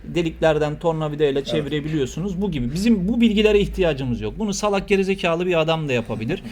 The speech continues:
Speaker 1: <laughs> Bağlantısına gelelim. Onu da göstereyim. Yani bağlantısını da siz, e, sipariş verip aldığınız takdirde kendiniz de yapabilirsiniz.
Speaker 2: Tabii.
Speaker 1: Ne yapıyoruz? O B'de bağlantı noktasına Forge Master'ın soketini takarsınız. Enjektöre gelen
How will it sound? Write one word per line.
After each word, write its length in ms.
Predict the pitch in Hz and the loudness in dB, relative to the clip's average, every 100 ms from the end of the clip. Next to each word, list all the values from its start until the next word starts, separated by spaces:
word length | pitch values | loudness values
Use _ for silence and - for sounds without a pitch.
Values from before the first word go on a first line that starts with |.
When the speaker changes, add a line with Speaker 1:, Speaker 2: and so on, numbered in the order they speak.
| - | -16
Speaker 1:
<laughs> 180 | - 214 | -6 2
Bağlantısına 600 | 247 226 208 - 214 208 | 4 4 2 -4 -6 -4
gelelim. 360 | 156 120 135 - - - | -2 -2 -4 -10 -18 -4
Onu 200 | 269 269 | -2 2
da 80 | 196 | 2
göstereyim. 480 | 147 131 - 120 131 | 4 0 -2 -4 -2
Yani 240 | 196 156 | -2 2
bağlantısını 600 | 160 208 226 - 233 262 | 2 4 2 -2 -4 0
da 100 | 202 | 0
siz, 340 | - 151 - - - - - | -2 -6 -10 -14 -20 -18 -8
e, 160 | 135 | -6
sipariş 540 | - 175 208 196 190 190 | -6 -4 0 2 0 0
verip 200 | 190 185 | 0 2
aldığınız 460 | 156 160 185 190 - | 2 2 0 -4 -4
takdirde 500 | 180 - 185 170 175 | -6 -4 -4 -4 -4
kendiniz 500 | 151 139 160 196 165 | -4 -2 0 0 2
de 40 | |
yapabilirsiniz. 840 | 139 - 120 113 110 135 196 - - | 0 0 -6 -6 -6 -8 -10 -10 -12
Speaker 2:
Tabii. 260 | 139 113 160 | -12 -6 0
Speaker 1:
Ne 40 | |
yapıyoruz? 580 | 262 240 - 139 220 - - - - - | 2 0 0 -4 -4 -10 -18 -20 -14 0
O 220 | 247 262 | 2 4
B'de 280 | 226 202 196 | 4 4 4
bağlantı 460 | 226 220 202 202 | 4 4 2 0
noktasına 580 | 202 240 - - 139 131 - _ _ - | -2 -2 -4 -6 -6 -8 -10 _ _ -10
Forge 240 | - 240 233 | 0 0 0
Master'ın 420 | 233 220 - 123 | -4 -4 -6 -8
soketini 520 | - 196 226 226 220 | -8 -8 -8 -8 -10
takarsınız. 720 | 214 208 214 196 208 208 - - - - - - - | -8 -8 -8 -10 -12 -12 -16 -20 -20 -20 -20 -16 -8
Enjektöre 560 | 247 214 190 180 147 | -4 -2 -4 -4 -6
gelen 300 | 131 185 180 | -4 -4 -6